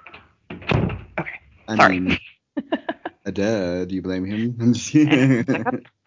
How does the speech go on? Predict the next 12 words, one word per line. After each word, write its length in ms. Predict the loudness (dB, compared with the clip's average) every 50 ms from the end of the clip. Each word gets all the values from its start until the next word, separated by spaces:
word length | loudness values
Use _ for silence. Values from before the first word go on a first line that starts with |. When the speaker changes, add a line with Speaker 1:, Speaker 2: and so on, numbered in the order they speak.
| -16 -16
Speaker 1:
obsessed 280 | -16 -18 -18 -10 -6 -6
with 200 | -4 -4 -6 -8
me. 520 | -8 -6 -6 -6 -6 -6 -6 -8 -8 -10
Like, 260 | -8 -8 -8 -8 -8 -10
oh 80 | -12 -10
my 160 | -8 -6 -6 -6 -6
goodness, 400 | -6 -4 -2 -2 -2 -2 -4 -8 -12 -12
obsessed 340 | -14 -12 -12 -12 -12 -10 -10 -8
to 60 | -6
be 140 | -2 -2 -2
with 160 | -2 -2 -4
me 180 | -6 -6 -4